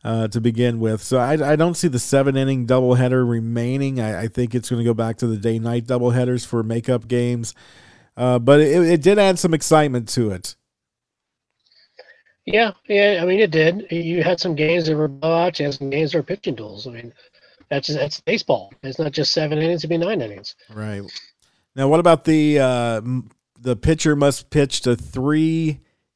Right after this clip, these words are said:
Speaker 1: hitters before being taken out or, or, or an end of the inning, uh, rule?
Speaker 2: I think as a manager, you hate that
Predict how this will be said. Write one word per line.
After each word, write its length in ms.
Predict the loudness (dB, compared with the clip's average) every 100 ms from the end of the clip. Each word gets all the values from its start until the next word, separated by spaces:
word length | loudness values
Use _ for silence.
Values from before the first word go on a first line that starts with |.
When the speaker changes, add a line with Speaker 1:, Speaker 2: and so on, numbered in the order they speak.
| -4
Speaker 1:
hitters 400 | 0 4 4 2
before 340 | -2 -2 0
being 260 | 2 0 0
taken 380 | 0 0 0 -2
out 240 | 0 0
or, 100 | -2
or, 440 | -2 -2 0 0
or 260 | 0 2 2
an 60 | 0
end 180 | -2
of 80 | -2
the 160 | -4 -6
inning, 340 | -6 -8 -12 -18 _ _ _ _
uh, 180 | -10 -8
rule? 460 | -4 -4 -4 -6 -10 -16 _ _ _ _ _ _ -8
Speaker 2:
I 80 |
think 180 | -2 2
as 100 | 4
a 60 | 4
manager, 400 | 4 4 4 0
you 100 | -2
hate 280 | -4 -6 -6
that 220 | -8